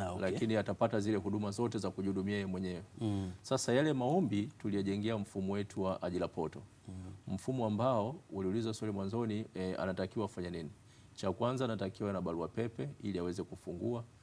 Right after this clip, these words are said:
Speaker 2: lakini cha pili anatakiwa awe na namba ya nida, sio kitambulisho cha nida.
Speaker 1: Mm.
Speaker 2: Ili kwa sababu mifumo yetu inasomana.
Speaker 1: Okay.
Speaker 2: Na tatu, awe na nakala za vyeti ambavyo vimethibitishwa na mwa-, wakili au hakimu kwa ajili ya kuviingiza mara moja.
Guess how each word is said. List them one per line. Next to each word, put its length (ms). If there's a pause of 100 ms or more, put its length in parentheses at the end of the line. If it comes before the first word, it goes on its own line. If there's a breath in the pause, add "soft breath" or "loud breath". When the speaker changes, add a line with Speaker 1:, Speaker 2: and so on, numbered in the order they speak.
(320 loud breath)
Speaker 2:
lakini 260
cha 140
pili 280
anatakiwa 400
awe 60
na 80
namba 260
ya 100
nida, 260 (100)
sio 280
kitambulisho 600
cha 160
nida. 240 (200)
Speaker 1:
Mm. 320
Speaker 2:
Ili 220
kwa 120
sababu 420
mifumo 380
yetu 180
inasomana. 460 (640 loud breath)
Speaker 1:
Okay. 120
Speaker 2:
Na 80
tatu, 560
awe 200
na 140
nakala 420
za 140
vyeti 320
ambavyo 320
vimethibitishwa 1080
na 60
mwa-, 240
wakili 440
au 160 (200)
hakimu 440 (480 loud breath)
kwa 60
ajili 160
ya 60
kuviingiza 520
mara 200
moja. 220